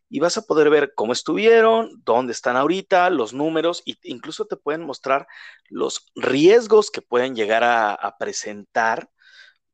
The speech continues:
Incluso muchos de los reportes, si ustedes entran a cualquier reporte prácticamente ahorita,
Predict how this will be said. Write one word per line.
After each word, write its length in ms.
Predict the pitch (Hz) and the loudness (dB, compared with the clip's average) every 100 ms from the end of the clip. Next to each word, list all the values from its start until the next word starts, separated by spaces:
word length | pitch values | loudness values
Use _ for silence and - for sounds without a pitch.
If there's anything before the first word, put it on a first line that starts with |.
| _ - | _ -20
Incluso 920 | 110 - 113 - 143 123 113 104 92 | -16 -12 -10 -4 -2 0 0 -4 -8
muchos 500 | - 110 120 - 123 | -12 -14 -10 -10 -8
de 60 | 107 | -8
los 120 | 98 | -8
reportes, 440 | 98 104 - 196 | -6 -6 -6 -8
si 100 | - | -12
ustedes 540 | 107 107 107 110 - _ | -8 -4 -2 -2 -8 _
entran 440 | 101 107 - 143 | -8 -6 -2 -4
a 80 | 92 | -4
cualquier 420 | - 85 - 123 | -8 -8 -4 -2
reporte 320 | 123 - 117 - | -2 -4 -8 -8
prácticamente 600 | 110 - - 117 117 151 | -10 -10 -10 -10 -2 0
ahorita, 360 | 147 - 160 | 0 -2 -6